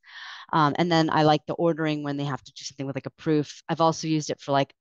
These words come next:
Gauss-Jordan elimination in a matrix. Like, that's such a gross <laughs> thing to go through, but, like, having students put it in order, much, much more manageable, much more, like, there's, there's just an easier entry point for a student to get into, and then a more advanced student can get, can really play with it too.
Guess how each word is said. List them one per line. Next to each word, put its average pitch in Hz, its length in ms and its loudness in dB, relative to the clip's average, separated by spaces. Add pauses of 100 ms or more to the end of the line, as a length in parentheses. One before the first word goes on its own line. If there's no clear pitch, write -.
Gauss-Jordan 143 480 -2
elimination 139 600 -4
in 135 120 -4
a - 20 -4
matrix. - 720 -6 (600)
Like, 135 280 0
that's 147 260 0
such 180 200 0
a 170 140 -8
gross 160 420 0
<laughs> - 20 -8
thing - 240 -2
to 440 200 -2
go 392 200 4
through, 494 320 4 (340)
but, 311 180 6
like, 285 280 2 (340)
having 330 300 6
students 320 280 -2
put 311 160 0
it 285 100 4
in 262 120 4
order, 294 460 4 (520)
much, 415 260 0
much 392 200 -2
more 359 140 2
manageable, 277 520 0
much 226 420 0
more, 233 240 2
like, 190 340 2
there's, 202 200 -8
there's 202 220 -4
just 226 220 -6
an 220 160 -6
easier 214 360 -2
entry 202 280 -10
point - 340 -8
for 180 80 2
a 170 60 2
student 165 260 -10
to 160 60 -6
get 160 140 2
into, 160 400 0 (300)
and 185 100 6
then 175 120 6
a 165 40 2
more 175 200 4
advanced 165 360 0
student 165 280 -16
can 156 120 -12
get, 151 160 -6
can 170 120 0
really 151 180 -4
play 151 220 -2
with 139 140 -2
it 107 100 -8
too. 139 200 -4